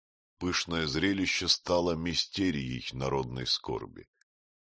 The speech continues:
Совет министров собрался в тот же день, когда Виктор Лорена вернулся в Пальму. Утром в правительственном указателе появилось официальное извещение о смерти королевы Артруды Первой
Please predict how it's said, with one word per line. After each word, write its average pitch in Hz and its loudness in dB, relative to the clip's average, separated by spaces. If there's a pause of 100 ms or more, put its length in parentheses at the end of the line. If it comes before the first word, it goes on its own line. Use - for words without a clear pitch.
(200)
Совет 80 4
министров 85 0
собрался 85 6
в - -10
тот 82 0
же 78 0
день, 73 -2 (200)
когда 69 0
Виктор 73 -2
Лорена 69 2 (240)
вернулся 65 -2
в - -14
Пальму. 50 -2 (880)
Утром 69 -2
в - -20
правительственном 78 0
указателе 73 0 (360)
появилось 82 0
официальное 98 0
извещение 90 -2
о 73 -4
смерти 80 -2
королевы 78 2
Артруды 71 0
Первой 80 -2